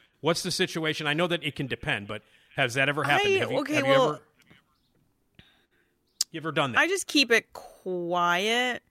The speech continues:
Speaker 2: only because it's, it's never anybody that I really, really know. You know what I mean? Like, they're not really good <laughs> friends.
Speaker 1: Yeah.
Speaker 2: And I'm like, "If you can't see it, then, you know, you're hopeless."
Speaker 1: Okay.
Speaker 2: 'Cause it has to be, these things are happening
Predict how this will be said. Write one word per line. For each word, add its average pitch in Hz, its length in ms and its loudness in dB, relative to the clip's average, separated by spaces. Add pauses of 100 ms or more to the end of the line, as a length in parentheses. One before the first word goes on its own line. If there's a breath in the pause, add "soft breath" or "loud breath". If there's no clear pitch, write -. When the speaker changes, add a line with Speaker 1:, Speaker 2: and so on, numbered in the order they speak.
(520 soft breath)
Speaker 2:
only 294 220 4
because 254 360 -2
it's, - 300 -6 (500)
it's 202 220 -10
never 208 240 -2
anybody 180 360 0
that 170 140 -4
I 170 40 -2
really, 165 340 -6
really 208 260 -8
know. 233 380 -8 (680)
You 214 100 -6
know 226 60 -4
what 233 100 -2
I 233 80 0
mean? 233 200 -2
Like, 196 140 -2
they're 180 120 -2
not 185 200 2
really 175 220 -2
good 170 180 -6
<laughs> - 0 -
friends. 185 600 -4 (200)
Speaker 1:
Yeah. 127 220 0 (160)
Speaker 2:
And 233 80 2
I'm 240 100 4
like, 240 140 2
"If 240 180 0
you 294 140 0
can't 240 300 -4
see 151 260 -6
it, - 100 -12 (100)
then, 160 360 -10 (100)
you 175 140 -10
know, 156 320 -10 (100)
you're 180 320 -2
hopeless." - 640 -10 (1400)
Speaker 1:
Okay. 127 160 -4
Speaker 2:
'Cause 240 100 -4
it 285 100 2
has 302 420 -2
to 294 80 0
be, 226 260 -2
these 226 280 -6
things 247 260 -2
are 202 80 2
happening 180 640 0